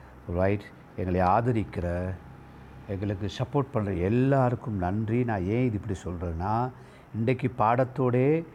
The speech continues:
இயேசுவும் நன்றி சொல்றாரு. தெரியுமா? தெரியாதா? சொல்லித்தாரேன். நான் எப்பயும் பிராக்டிக்கல் தியாலஜியன். நான் முயற்சிக்கிறது இப்படி தான். நான் ஏதாவது படிச்சு கொடுத்தா அதிலே வாழணும்னு நி-, விரும்புறேன். இந்த சைத்தான்குட்டி விட மாட்டான்.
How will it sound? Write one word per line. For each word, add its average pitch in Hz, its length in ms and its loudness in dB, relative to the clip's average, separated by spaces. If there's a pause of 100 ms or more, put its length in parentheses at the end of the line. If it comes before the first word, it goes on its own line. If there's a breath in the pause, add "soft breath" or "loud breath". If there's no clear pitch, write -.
(160)
இயேசுவும் 135 640 2
நன்றி 123 340 2
சொல்றாரு. 82 380 -2 (160)
தெரியுமா? 107 560 0 (800)
தெரியாதா? 110 400 2 (420)
சொல்லித்தாரேன். 98 540 -2 (1040 loud breath)
நான் 113 160 4
எப்பயும் 147 460 2
பிராக்டிக்கல் 120 560 0
தியாலஜியன். 78 580 0 (1120 loud breath)
நான் 131 200 4
முயற்சிக்கிறது 135 480 2
இப்படி 120 300 0
தான். 85 260 -2
நான் 110 160 0
ஏதாவது 135 520 2
படிச்சு 123 360 -2
கொடுத்தா 117 260 -4
அதிலே 117 440 2
வாழணும்னு 123 640 2
நி-, 82 360 -6
விரும்புறேன். 117 440 2 (560 loud breath)
இந்த 87 160 -6
சைத்தான்குட்டி 139 520 2
விட 110 180 2
மாட்டான். 104 340 0